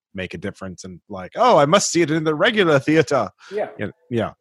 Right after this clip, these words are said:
Speaker 1: So I think, I think the regular theaters are in trouble, but there's definitely gonna be a market for Alamo Drafthouses and, uh, imax theaters and that kind of shit. So.
Speaker 2: Mm-hmm.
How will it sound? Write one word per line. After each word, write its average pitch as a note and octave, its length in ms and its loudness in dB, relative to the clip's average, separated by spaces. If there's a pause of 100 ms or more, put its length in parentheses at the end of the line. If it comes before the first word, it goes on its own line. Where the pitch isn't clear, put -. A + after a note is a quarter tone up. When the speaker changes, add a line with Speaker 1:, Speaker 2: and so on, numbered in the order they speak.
(140)
Speaker 1:
So A2+ 220 -2
I A2+ 100 2
think, D3+ 280 0
I D3 80 6
think E3+ 160 4
the D3 80 6
regular B2 360 2
theaters G#2+ 360 -4
are G#2 100 -4
in G2 80 -8
trouble, F#2+ 300 -6
but F#2 280 -8
there's A2+ 440 -4 (160)
definitely C3 240 0
gonna A#2+ 80 -4
be A2 80 -4
a A2 40 -4
market A2 320 -4
for G2+ 140 -6
Alamo A2 300 -4
Drafthouses G2 640 -6 (420)
and, G2+ 320 2
uh, G2 240 2
imax G#2 480 0
theaters F2 400 -6
and D#2+ 80 -16
that F2 140 -10
kind D#2+ 120 -20
of E2+ 60 -16
shit. - 200 -12 (180)
So. - 140 -12
Speaker 2:
Mm-hmm. C3 420 -6